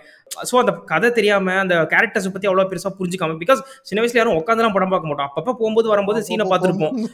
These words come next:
Speaker 1: அதை வச்சு நம்மளே தச்சுக்க வேண்டியதான் மனசுக்குள்ள ஏதோ ஒரு படத்தை. So, அந்த கிளைமேக்ஸ்லாம் பார்த்ததே இல்ல. But சின்ன வயசுல அந்த நீ சொன்ன மாதிரி அந்த சீன்ஸ் எல்லாம் பார்க்கும்போதே வந்து, அஹ், ஏதோ ஒரு, ஒரு, ஒரு strange sense of familiarity இருக்கும். Even though அது நம்மளுக்கு, அஹ், ரிலேட், அஹ், ரிலேட் பண்ண முடியாத ஒரு உலகமா இருந்தா கூட, ஒரு, ஒரு,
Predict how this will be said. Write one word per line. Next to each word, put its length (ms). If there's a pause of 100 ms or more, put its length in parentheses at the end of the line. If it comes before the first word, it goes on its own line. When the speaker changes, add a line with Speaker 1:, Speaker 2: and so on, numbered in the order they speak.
Speaker 1:
அதை 180
வச்சு 100
நம்மளே 280
தச்சுக்க 340
வேண்டியதான் 280
மனசுக்குள்ள 300
ஏதோ 120
ஒரு 140
படத்தை. 320 (200)
So, 180
அந்த 200
கிளைமேக்ஸ்லாம் 400
பார்த்ததே 260
இல்ல. 160
But 60
சின்ன 240
வயசுல 180
அந்த 160
நீ 60
சொன்ன 220
மாதிரி 220
அந்த 120
சீன்ஸ் 240
எல்லாம் 120
பார்க்கும்போதே 400
வந்து, 380 (260)
அஹ், 320
ஏதோ 120
ஒரு, 520
ஒரு, 160
ஒரு 160 (100)
strange 260
sense 180
of 100
familiarity 400
இருக்கும். 200
Even 220
though 160
அது 120
நம்மளுக்கு, 600 (320)
அஹ், 580
ரிலேட், 280 (560)
அஹ், 380
ரிலேட் 240
பண்ண 120
முடியாத 280
ஒரு 120
உலகமா 260
இருந்தா 200
கூட, 440
ஒரு, 160
ஒரு, 460